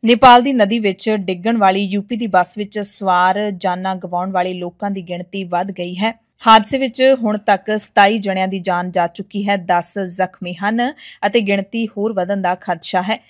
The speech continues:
ਬੱਸ ਵਿੱਚ ਚਾਲੀ ਤੋਂ ਵੱਧ ਯਾਤਰੀ ਸਵਾਰ ਸਨ। ਨੇਪਾਲ ਦੇ ਪੋਖਰਾ ਤੋਂ ਇਹ ਬੱਸ ਕਾਠਮੰਡੂ ਨੂੰ ਜਾ ਰਹੀ ਸੀ।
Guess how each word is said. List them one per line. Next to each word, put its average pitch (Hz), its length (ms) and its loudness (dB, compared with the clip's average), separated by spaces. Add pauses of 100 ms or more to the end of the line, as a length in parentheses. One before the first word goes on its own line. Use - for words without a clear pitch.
(220)
ਬੱਸ 240 240 4
ਵਿੱਚ 277 200 -8
ਚਾਲੀ 202 300 0
ਤੋਂ 214 140 -6
ਵੱਧ 185 280 -2
ਯਾਤਰੀ 190 400 -4
ਸਵਾਰ 175 320 -2
ਸਨ। 214 220 -6
ਨੇਪਾਲ 190 440 0
ਦੇ 190 100 -8
ਪੋਖਰਾ 196 420 -6
ਤੋਂ 208 280 -6
ਇਹ 208 80 -8
ਬੱਸ 180 240 -2
ਕਾਠਮੰਡੂ 185 560 -4
ਨੂੰ 240 140 -6
ਜਾ 175 180 -2
ਰਹੀ 170 200 -6
ਸੀ। 240 220 -2